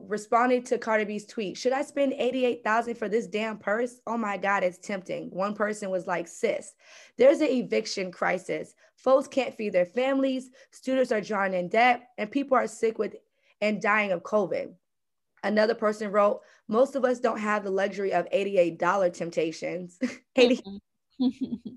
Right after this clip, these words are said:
Speaker 1: So hearing you're trying to spend eighty-eight thousand on a purse feels hella wrong. So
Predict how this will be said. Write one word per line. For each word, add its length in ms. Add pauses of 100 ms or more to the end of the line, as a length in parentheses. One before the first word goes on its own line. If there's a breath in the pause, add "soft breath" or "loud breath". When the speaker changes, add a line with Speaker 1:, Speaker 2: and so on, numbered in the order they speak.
(640 loud breath)
Speaker 1:
So 220
hearing 360
you're 120
trying 240
to 100
spend 260
eighty-eight 460
thousand 320
on 140
a 40
purse 420
feels 240
hella 300
wrong. 400 (440 loud breath)
So 260